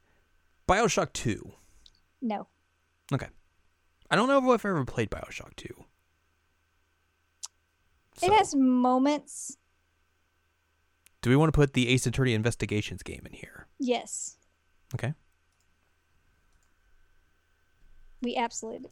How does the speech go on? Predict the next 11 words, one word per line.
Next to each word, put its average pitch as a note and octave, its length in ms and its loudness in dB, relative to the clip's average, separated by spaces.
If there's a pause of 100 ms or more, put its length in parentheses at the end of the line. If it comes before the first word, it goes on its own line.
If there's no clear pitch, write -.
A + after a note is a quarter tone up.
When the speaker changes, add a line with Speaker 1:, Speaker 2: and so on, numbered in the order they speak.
(140)
Speaker 2:
do. B3+ 200 -10 (540)
Speaker 1:
I C#3+ 40 -2
never F#3+ 180 -4
finished G2 320 -8
that. - 220 -14 (800)
Speaker 2:
Um, E4+ 80 -6 (240)
it's, A#4+ 200 -10
it's, - 240 -4 (300)
it's A4 140 -14
pretty B4 180 -2 (260)
good. - 40 -8